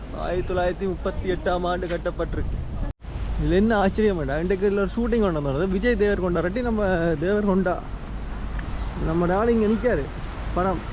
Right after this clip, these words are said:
ஏதோ ஒண்ணு ஷூட் நடக்குது, எடுக்க விட மாட்டான்டா. நம்மட ஸ்போ-, வீடியோல எடுக்க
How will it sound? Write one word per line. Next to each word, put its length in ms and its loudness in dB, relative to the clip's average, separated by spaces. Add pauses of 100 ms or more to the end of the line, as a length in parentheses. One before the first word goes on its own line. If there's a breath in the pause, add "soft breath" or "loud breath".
ஏதோ 140 0
ஒண்ணு 160 0
ஷூட் 220 2
நடக்குது, 300 -2 (760)
எடுக்க 180 2
விட 220 2
மாட்டான்டா. 380 2 (140)
நம்மட 240 4 (180)
ஸ்போ-, 240 0 (1300)
வீடியோல 400 6
எடுக்க 180 4